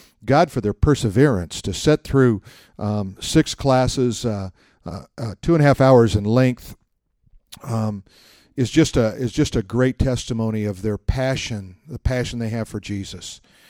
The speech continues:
And Father, to see what we've been able to do in this church start in just under three years, God, is, is just amazing. And, uh,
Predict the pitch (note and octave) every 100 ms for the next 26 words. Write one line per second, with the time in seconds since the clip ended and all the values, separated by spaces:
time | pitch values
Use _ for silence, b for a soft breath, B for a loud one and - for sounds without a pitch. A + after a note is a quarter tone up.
0 | b b b A#2 D3+ C#3+ B2+ G#2+ - E3
1 | C#3 B2+ A#2+ A2+ A#2+ A#2 G#2+ G#2 A#2 G#2
2 | G2 - B2+ - - G2+ G2 G2 B2 A#2+
3 | - A2 A#2 G2+ G2 b b - C3 A#2+
4 | A2 A2 G2 F#2 - G#2+ G#2 G#2 F#2+ -
5 | B2+ A#2 B2 A2 G#2+ A#2 A#2 G2+ F#2+ F2+
6 | - b b b A2+ A2+ G2+ G2+ G2